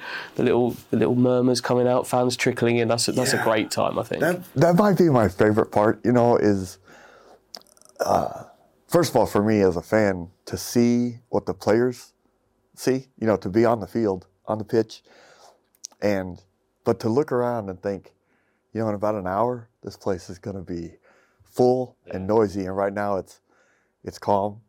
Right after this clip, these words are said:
Speaker 2: before the storm, as you said, peaceful. A lot of the, most of the stands empty. So I took a lot of pictures, just kinda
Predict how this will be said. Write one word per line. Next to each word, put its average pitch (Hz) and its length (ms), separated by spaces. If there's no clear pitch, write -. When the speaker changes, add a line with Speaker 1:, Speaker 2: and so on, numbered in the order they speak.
Speaker 2:
before 110 300
the 104 80
storm, 101 360
as 92 80
you 95 80
said, 92 280
peaceful. 110 500
A - 40
lot 104 120
of 95 140
the, 98 200
most 110 300
of 110 60
the 95 40
stands 98 400
empty. 101 380
So 95 380
I 92 80
took 110 160
a 107 40
lot 101 180
of 95 80
pictures, 98 400
just - 160
kinda 90 320